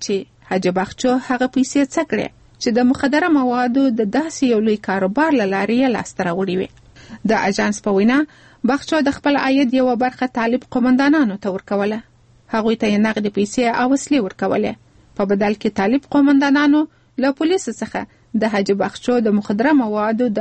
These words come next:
عملیاتو ساتنه کوله. راپورونه وایي چې افغان او امریکایي مقاماتو اته کاله وړاندې د بخچو د مخدره موادو د کاروبار په اړه پټ تحقیقات پیل کړي وو. د اسوسییټډ پریس خبري اژانس په وینا،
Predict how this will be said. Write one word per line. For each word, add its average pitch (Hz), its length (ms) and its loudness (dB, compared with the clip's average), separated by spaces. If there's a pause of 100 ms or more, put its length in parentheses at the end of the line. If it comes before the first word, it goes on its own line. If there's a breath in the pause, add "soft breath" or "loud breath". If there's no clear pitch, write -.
(100)
عملیاتو 196 460 -2 (120)
ساتنه 208 440 -4
کوله. 185 320 -2 (640 loud breath)
راپورونه 302 420 2
وایي 294 320 2
چې - 200 -6
افغان 285 340 2 (140)
او 262 160 2
امریکایي 269 540 2
مقاماتو 233 580 -4
اته 233 220 -2
کاله 226 200 2
وړاندې 226 460 2 (600 soft breath)
د 269 140 2
بخچو 311 380 0 (180)
د - 20 0 (280)
مخدره 294 500 0
موادو 240 480 0 (160)
د 226 160 -4
کاروبار 214 580 0
په - 60 -4 (120)
اړه 247 140 0 (160)
پټ 208 160 -2 (200)
تحقیقات - 640 -6
پیل 185 140 0 (100)
کړي 185 180 -4
وو. 220 100 -6 (560)
د 196 40 0 (120)
اسوسییټډ 214 600 -4
پریس 220 240 -4
خبري 226 240 0
اژانس 233 360 -2
په 233 140 2
وینا، 240 200 4